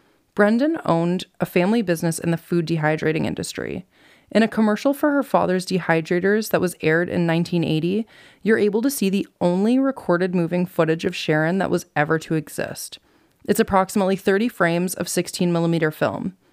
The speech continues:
So, in other words, it's less than three seconds long. She's shown in this short moving clip wearing a pretty brimmed hat, a lace sleeve dress, and a watch,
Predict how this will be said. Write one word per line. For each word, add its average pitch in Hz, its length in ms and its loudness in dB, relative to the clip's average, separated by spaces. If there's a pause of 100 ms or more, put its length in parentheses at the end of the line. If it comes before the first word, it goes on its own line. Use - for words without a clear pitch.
(280)
So, 175 480 2
in 175 180 0
other 170 160 2
words, 170 320 -2
it's - 180 -6
less 160 220 0
than 160 220 -2
three 147 180 -4
seconds 151 400 -4
long. - 300 -6 (600)
She's - 360 0
shown 214 260 2
in 254 120 2
this 269 180 0
short 185 340 0
moving 185 320 0
clip 160 400 0 (160)
wearing 175 380 2
a 180 80 2
pretty 190 400 -2
brimmed 190 340 0
hat, - 380 -2 (420)
a 185 60 2
lace 175 280 0
sleeve 202 280 -2
dress, 160 460 -2 (340)
and 190 120 2
a 196 60 4
watch, - 600 -2